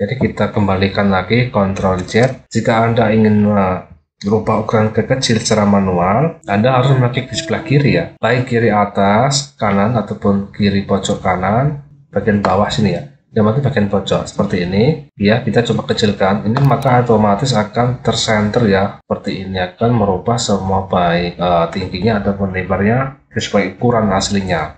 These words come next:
Di skalanya itu di kecil ya, seperti ini. Jadi ini asli ukurannya tuh sangat sama ya, seperti aslinya. Coba kita skalakan kecil seperti ini. Nah, itu yang pertama ya. Yang kedua, jika Anda buah foto ataupun gambar ya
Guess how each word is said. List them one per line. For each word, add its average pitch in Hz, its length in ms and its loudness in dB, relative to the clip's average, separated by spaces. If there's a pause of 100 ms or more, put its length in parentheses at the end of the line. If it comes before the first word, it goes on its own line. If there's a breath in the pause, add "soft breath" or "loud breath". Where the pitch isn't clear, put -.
Di 107 80 -4
skalanya 107 560 0
itu 139 80 2 (240)
di 90 480 -4 (160)
kecil 113 400 0
ya, 90 80 2
seperti 82 400 -8
ini. 85 240 -12
Jadi 98 240 -4
ini 117 160 2
asli 107 720 2
ukurannya 101 320 2
tuh 120 160 0
sangat 98 320 -2
sama 95 400 -2
ya, - 80 -6
seperti - 400 -10
aslinya. 101 480 -4
Coba - 320 -6
kita - 240 -4
skalakan 95 640 -4
kecil - 400 -2
seperti 92 400 -8
ini. 80 120 -14 (120)
Nah, - 240 -2
itu 170 160 -4
yang 131 160 4
pertama 120 400 0
ya. 98 80 2
Yang 110 320 2
kedua, 113 480 4
jika 113 400 2
Anda 101 240 0
buah 104 240 0
foto 101 320 0
ataupun 104 480 -2
gambar 92 560 2
ya 113 200 4